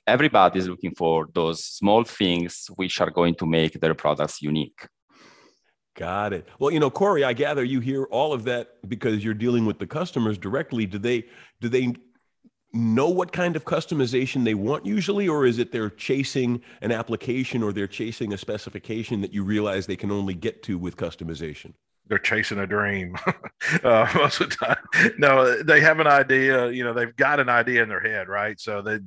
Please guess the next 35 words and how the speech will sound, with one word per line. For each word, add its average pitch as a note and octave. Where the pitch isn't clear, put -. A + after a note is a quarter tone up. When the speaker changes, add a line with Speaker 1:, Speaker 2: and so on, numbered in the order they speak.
Speaker 3:
they G#2+
want A#2+
to A2+
do A2+
this. G2
And G2+
sometimes G#2+
it's -
like G#2+
Mateo A2
said, G#2+
it's G2+
gonna G#2+
take A2
some G2
added A2+
firmware. G2
You G2+
need, G#2
you G2+
know, G2+
an G2+
E A2
prom G2
needs G2
to G2
be G2+
programmed G2+
a F#2
certain F#2
way. G2
So G#2+
that A2
customization G2+
is, F#2